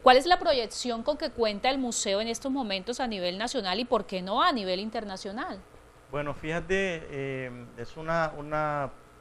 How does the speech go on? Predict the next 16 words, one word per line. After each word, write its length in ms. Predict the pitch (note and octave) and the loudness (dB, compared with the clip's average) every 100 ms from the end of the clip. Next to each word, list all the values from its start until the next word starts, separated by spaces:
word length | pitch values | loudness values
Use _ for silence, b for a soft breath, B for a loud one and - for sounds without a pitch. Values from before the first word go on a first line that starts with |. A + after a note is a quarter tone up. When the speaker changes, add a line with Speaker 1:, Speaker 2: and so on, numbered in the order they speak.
| - - - - - | -16 -14 -16 -16 -12
Speaker 2:
pregunta 520 | - B2 C3 B2 C#3+ C#3+ | -8 -4 -4 -4 0 0
bastante 500 | C3+ C3+ B2 B2 C3+ | 0 -2 -4 -4 -8
como 360 | C#3 B2 A2+ - | -6 -6 -8 -10
que 220 | A#2 G#2+ - | -12 -12 -14
interesante 760 | A2+ G2+ A#2+ G#2+ - C#3+ D3 D3 | -18 -10 -8 -8 -4 -6 -6 -10
en 60 | |
el 100 | B2+ | -10
sentido 560 | A2+ A2+ G2+ A#2+ B2 C#3 | -10 -14 -14 -6 -2 0
de 140 | C#3 C3 | -2 -4
que, 340 | B2 A#2 G#2+ - - - - - | -6 -6 -6 -12 -20 -20 -20 -12
eh, 360 | - B2 A#2+ A#2 | -2 0 2 0
nosotros 560 | A#2 A2 C3 C3 D#3+ D3 | -2 -2 0 2 0 0
siempre 440 | E3 D#3 - D#3 | 2 0 2 2
hemos 200 | D3+ D#3 | 2 0
estado 280 | C#3+ - C3+ | 0 4 4
mirando 640 | C#3+ C#3 C3 C3 C3+ C#3+ | 6 4 4 2 0 -2